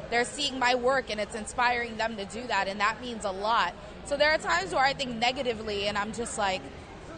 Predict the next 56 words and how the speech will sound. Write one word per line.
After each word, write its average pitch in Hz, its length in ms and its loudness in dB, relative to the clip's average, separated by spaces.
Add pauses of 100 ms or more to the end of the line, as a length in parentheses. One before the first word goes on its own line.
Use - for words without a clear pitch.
"No, 247 560 10
I'm 233 280 4
that, 220 220 6
I 220 80 4
don't 240 260 2
make 247 180 -2
that 226 160 2
big 220 140 -6
of 220 80 -6
a 220 60 -4
difference." 214 480 -2
And 208 160 -6
then 208 240 -2
there 208 160 0
are 202 80 -2
times 202 380 -2
where 214 140 0
I 202 200 0
meet - 160 -4 (120)
someone, 208 340 -2
like 196 140 -4
I 214 60 0
met 226 180 0
a 226 40 0
girl 220 300 2
earlier 214 360 0
today, 208 420 -2 (760)
and 262 160 2
I 302 160 8
didn't 311 240 0
know 277 160 6
that 254 140 2
she 240 140 -6
knew 233 120 -2
who 233 120 2
I 208 140 6
was. 202 380 2 (180)
She 294 80 -4
had 262 140 4
an 262 120 -6
amazing 233 440 -4
mirror 214 220 0
on, 247 380 2 (520)
and 233 100 2
I 220 140 6
was 226 120 0
just 262 180 -2
like, 214 160 0
"Can 247 100 -6
I 226 100 2
please 240 220 2
get 226 120 2
a 220 40 2
photograph?" 233 480 2
She's - 120 -10
like, 247 120 -2